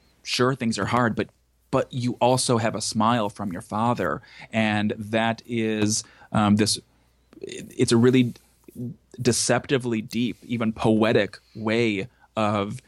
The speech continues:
getting the reader to think, or to maybe even just feel,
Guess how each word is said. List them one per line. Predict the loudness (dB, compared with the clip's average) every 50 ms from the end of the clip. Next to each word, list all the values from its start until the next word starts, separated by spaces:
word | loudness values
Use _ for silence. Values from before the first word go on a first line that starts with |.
| _ _ 0
getting | 2 2 4 4 2
the | 0 0
reader | 0 0 0 0 0 -2
to | -4 -4 -8 -10
think, | -8 -4 -2 -2 -2 -4 -8 _ _ _ _ _ _ _ -8 -6
or | -6 -4
to | -4 -2 -2
maybe | 0 2 2
even | 2 2 2 2 2
just | 0 -2 -4 -6
feel, | -10 -6 -2 0 2 2 2 2 0 -4